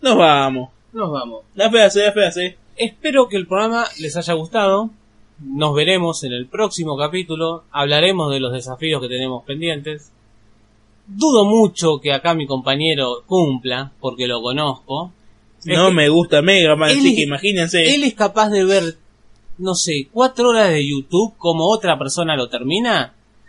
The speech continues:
Speaker 2: tomando mate, antes de terminarlo
Speaker 1: <laughs>
Speaker 2: él.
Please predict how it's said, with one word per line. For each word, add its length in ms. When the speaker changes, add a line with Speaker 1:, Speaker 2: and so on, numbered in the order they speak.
Speaker 2:
tomando 460
mate, 580
antes 340
de 120
terminarlo 680
Speaker 1:
<laughs> 80
Speaker 2:
él. 680